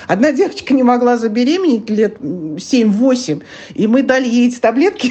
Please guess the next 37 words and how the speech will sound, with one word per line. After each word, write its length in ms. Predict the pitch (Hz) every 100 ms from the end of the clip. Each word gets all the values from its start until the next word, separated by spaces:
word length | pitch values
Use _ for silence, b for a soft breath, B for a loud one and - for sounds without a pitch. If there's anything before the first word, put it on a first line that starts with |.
| -
<laughs> 20 | -
она 260 | - 247
забеременела. 680 | 269 240 233 196 156 156 156
Ну, 160 | 175 247 247 - - -
смешно, 480 | - 247 247 - 359
но 120 | 262
факт. 420 | 262 - 160 151 -
Вот 220 | 175 180
это 160 | 202 190
как 200 | - 190
бы 100 | 190
со 140 | -
мной 200 | 180 165
происходило. 760 | - 139 139 - 156 156 127 - B B B B
Вот 100 | -
это 100 | 277
что 160 | - 233
касается 600 | 214 208 226 247 247 - -
таблеток 540 | - 196 190 156 156 -
тайских. 440 | 160 143 143 - - _ _ _ _ _ _ _ B B B B
Потом 340 | - 240 359 370
уже 340 | 285 262 247
совсем, 580 | 247 269 262 - 359 359
вот, 520 | 262 208 202 208 202
э, 280 | 185 202 190
как 200 | 196 180
бы 240 | 175 170 170 B B B
по 120 | 214
времени, 680 | 214 240 214 190 180 165 170 151 B B B
щас 300 | - 190 -
я 80 | 185
скажу, 340 | - 196 196
ну, 120 | 180
наверное, 380 | 208 226 233 233
лет 200 | 226 247
десять 440 | 208 220 202 165 180
назад, 380 | 180 196 339